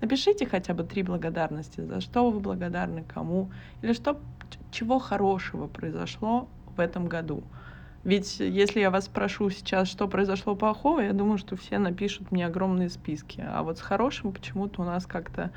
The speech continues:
сложнее, и так работает физиологически и эволюционно наш мозг, потому что иначе,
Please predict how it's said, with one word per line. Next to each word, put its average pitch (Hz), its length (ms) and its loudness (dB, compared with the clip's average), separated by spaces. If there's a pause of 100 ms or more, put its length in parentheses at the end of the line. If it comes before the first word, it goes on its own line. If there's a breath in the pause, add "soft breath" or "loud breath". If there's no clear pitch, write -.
(540 loud breath)
сложнее, 240 640 8
и 208 40 0
так 233 220 2
работает 220 460 2
физиологически 196 800 0
и 185 60 2
эволюционно 185 560 -2
наш 185 280 -2
мозг, 170 320 -6
потому 180 280 -8
что - 180 -6
иначе, 196 500 0